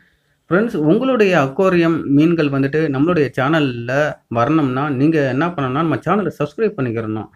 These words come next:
அப்புறமா நான் WhatsApp-ல வந்துட்டு, நம்ம டிஸ்கிரிப்ஷன்ல வந்து WhatsApp நம்பர் கொடுத்துருக்கேன். உங்களுடைய அக்வாரியம் வீடியோவை நீங்க இந்த WhatsApp-ல அனுப்பி விடுங்க. ஆ, மறக்காம உங்களுடைய பேரும் உங்களுடைய ஊரோட பேரும் அனுப்பி விடுங்க. ஆ, நம்மளுடைய அடுத்தடுத்து வர்ற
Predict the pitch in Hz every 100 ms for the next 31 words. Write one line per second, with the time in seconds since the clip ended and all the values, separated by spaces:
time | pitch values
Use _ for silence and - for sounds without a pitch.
0 | _ _ 123 180 190 156 120 190 214 185
1 | 156 139 143 160 127 127 127 123 131 190
2 | 165 170 147 139 147 147 135 165 135 127
3 | 127 120 117 117 110 175 185 190 247 247
4 | 190 143 139 165 - 131 - 208 185 151
5 | 107 131 165 170 120 107 143 165 - _
6 | - 139 156 117 110 143 135 117 110 113
7 | 147 151 120 110 107 156 190 - _ _
8 | 131 131 135 127 123 160 185 190 208 160
9 | 135 117 110 107 147 190 214 247 - 143
10 | 156 147 135 139 190 170 135 180 175 139
11 | 120 127 131 123 160 196 120 139 151 131
12 | 117 113 139 - - _ _ - 139 143
13 | 165 185 185 160 190 202 196 202 165 151